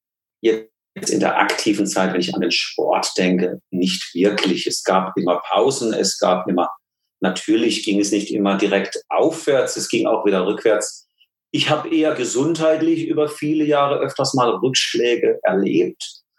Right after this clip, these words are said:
äh, mit denen ich zurechtkommen musste. Ich hatte in sehr jungen Jahren mit dreiundzwanzig einen Gehörsturz. Man nennt es auch einen, äh, Herzinfarkt im Ohr. Und das ist natürlich als dreiundzwanzigjähriger, ähm,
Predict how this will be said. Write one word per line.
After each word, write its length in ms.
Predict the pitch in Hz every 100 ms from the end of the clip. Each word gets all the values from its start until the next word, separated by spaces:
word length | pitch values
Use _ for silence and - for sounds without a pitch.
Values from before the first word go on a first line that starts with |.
| - - _ _
äh, 120 | 117
mit 200 | 117 104
denen 180 | 113 117
ich 200 | 98 -
zurechtkommen 1080 | 110 95 98 - - - - - 107 101 98
musste. 480 | 113 147 - 127
Ich 160 | - 117
hatte 120 | 110
in 200 | 104 104
sehr 260 | 92 107 110
jungen 240 | 110 110
Jahren 280 | 101 101 104
mit 180 | 98 -
dreiundzwanzig 580 | 98 101 - 104 98 95
einen 220 | 101 98
Gehörsturz. 960 | 104 101 135 - - 113 113 - - _ _ _ _ _ _
Man 120 | 98
nennt 140 | 101 101
es 120 | 98
auch 260 | 101 98 92
einen, 440 | 98 95 92 90
äh, 380 | 87 87 87 87 - _
Herzinfarkt 640 | 104 107 123 98 98 95 104
im 140 | 95
Ohr. 500 | 98 98 123 139 - _ _ _ _ _
Und 100 | 104
das 80 | 101
ist 40 |
natürlich 320 | 110 113 98
als 200 | - 98
dreiundzwanzigjähriger, 1300 | - 87 95 104 107 107 101 98 98 98 101 98 92 - 98
ähm, 320 | 92 92 92